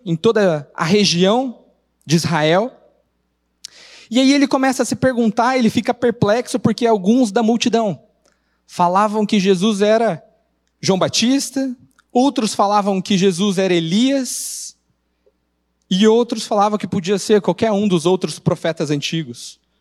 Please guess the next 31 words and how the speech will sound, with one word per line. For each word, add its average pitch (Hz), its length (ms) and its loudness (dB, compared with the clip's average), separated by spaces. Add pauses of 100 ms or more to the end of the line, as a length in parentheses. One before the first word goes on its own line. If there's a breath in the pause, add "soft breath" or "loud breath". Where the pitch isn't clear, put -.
(720)
E 208 120 2
Herodes 233 420 0
fica 233 520 -2
com - 140 -4
uma 262 140 0
pulga 277 300 2
atrás 233 240 0
da 196 60 2
orelha, 214 240 2
porque 226 100 -6
ele 220 60 -4
fala, 226 140 0
"Não, 220 160 0
João 175 120 0
Batista 185 360 -2
eu 220 40 2
ranquei 285 240 0
a 285 40 -2
cabeça, 208 500 0
como 202 200 0
pode 196 220 -2
ser - 100 -8
ele?" 160 300 -8 (1120)
E 175 120 0
esse 226 180 0
mesmo 214 340 2
burburinho 180 560 -2 (680 soft breath)
rondava 196 640 0
toda 214 460 0
a - 20 2
região. 156 640 -2